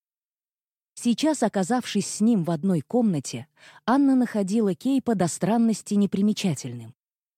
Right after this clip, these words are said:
Приземистый мужчина средних лет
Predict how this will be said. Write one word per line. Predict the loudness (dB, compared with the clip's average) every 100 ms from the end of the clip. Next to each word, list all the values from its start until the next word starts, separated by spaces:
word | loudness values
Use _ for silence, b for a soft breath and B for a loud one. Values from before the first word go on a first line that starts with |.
| _ _
Приземистый | 0 2 2 2 2 0 0
мужчина | 0 -2 0 0
средних | 0 -2 -2 0 -2 -2
лет | -2 -2 -4